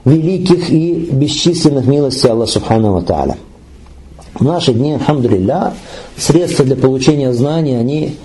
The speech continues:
облегчены. Много их. Не так, как в прежние времена, тогда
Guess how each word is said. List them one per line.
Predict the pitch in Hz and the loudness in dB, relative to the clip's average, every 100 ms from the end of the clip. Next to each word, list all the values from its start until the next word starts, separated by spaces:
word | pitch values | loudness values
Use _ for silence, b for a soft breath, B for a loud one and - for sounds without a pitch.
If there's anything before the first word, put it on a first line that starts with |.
| B B B | B B B
облегчены. | 131 143 131 - 127 101 73 - - | 0 0 0 0 2 0 -2 -6 -4
Много | 104 127 156 139 117 | 0 0 0 -2 -2
их. | 95 80 - - - - - - - - B B B B | 0 0 -2 -10 -16 -20 -20 -20 -20 -20 B B B B
Не | 147 | 2
так, | 226 190 | 2 2
как | 160 | 0
в | |
прежние | - 175 151 143 | 2 2 2 0
времена, | 120 123 123 156 214 202 - 131 | 0 0 0 -2 -2 -4 -4 -2
тогда | 120 120 180 175 - | 0 2 0 -2 -6